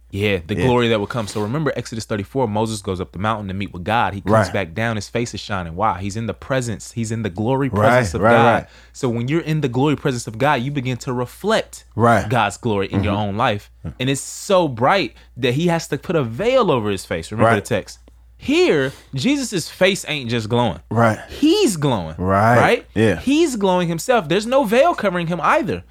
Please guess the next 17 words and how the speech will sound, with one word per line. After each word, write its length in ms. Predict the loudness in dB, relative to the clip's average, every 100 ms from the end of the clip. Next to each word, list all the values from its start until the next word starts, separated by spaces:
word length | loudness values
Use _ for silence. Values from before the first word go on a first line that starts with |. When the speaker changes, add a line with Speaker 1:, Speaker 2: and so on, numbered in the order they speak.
| -8
Speaker 2:
Yeah. 200 | -2 -2
Speaker 1:
So 160 | 0 0
in 80 | 2
other 160 | 2
words, 220 | 2 0
he 100 | -2
shows 520 | -8 -4 2 2 2 -4
the 80 |
three, 400 | -4 -2 -4 -4 -2
the 140 | -2
three 260 | -2 -2 -2
disciples, 520 | 0 0 0 -2 -6
Peter, 280 | -4 -2 0
John, 260 | 0 0
and, 120 | -2 0
uh, 160 | 0
James, 540 | 0 -2 -2 -4 -8